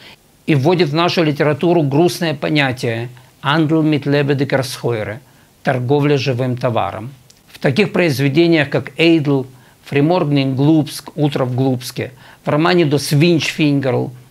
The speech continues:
"Заветное кольцо", он описывает мафию, торгующую живым товаром, называя её "Диво зайнен эргер вироцхим", "те, кто хуже убийц",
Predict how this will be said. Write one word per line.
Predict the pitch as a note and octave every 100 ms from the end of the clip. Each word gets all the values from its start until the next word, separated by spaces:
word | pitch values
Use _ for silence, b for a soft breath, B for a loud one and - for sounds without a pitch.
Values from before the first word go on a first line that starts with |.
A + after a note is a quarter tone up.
| - _
"Заветное | - C#3 C#3 B2+ C3 B2+
кольцо", | C3 B2 - C3 C#3+ B B B B B
он | D#3
описывает | D#3 B2 G3 G3 E3 D#3
мафию, | D3+ D3+ F3 E3 D#3+ D3
торгующую | D3+ C3 D3 D#3+ - D#3+ C#3
живым | A#2+ C3+ C#3+
товаром, | C#3 C#3 A#2+ F#2+ F#2+ A2 - B B B B
называя | D3 B2+ C#3+ D#3 D#3+ D#3+
её | D#3 D3+ D#3 D#3 D3 B B B
"Диво | B2+ F3 F#3 E3+
зайнен | C#3+ - D#3 F3 E3 E3 E3
эргер | D#3 E3 D3 D#3
вироцхим", | C#3 D3+ D3+ B2 - - G#2+ - b b _
"те, | - E3
кто | D#3+ D3+
хуже | - E3+ E3 E3
убийц", | D3 B2+ D3 A2+ - -